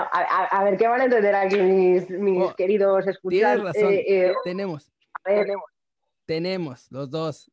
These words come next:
Speaker 2: O sea, no puedo decir que nada más tú porque sería, sería demasiado hipócrita de mi parte. Pero,
Speaker 1: <laughs>
Speaker 2: ¿cómo fue que nos conocimos? ¿Qué fue el objeto que nos unió?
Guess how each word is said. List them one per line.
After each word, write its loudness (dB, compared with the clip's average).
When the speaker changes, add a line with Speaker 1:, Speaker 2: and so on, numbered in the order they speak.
Speaker 2:
O -20
sea, -14
no -8
puedo -6
decir -8
que -12
nada -8
más -8
tú -8
porque -10
sería, -10
sería -8
demasiado -8
hipócrita -10
de -12
mi -14
parte. -14
Pero, -8
Speaker 1:
<laughs> -6
Speaker 2:
¿cómo 0
fue -2
que -4
nos -4
conocimos? -10
¿Qué -6
fue -8
el -6
objeto -2
que -10
nos -8
unió? -4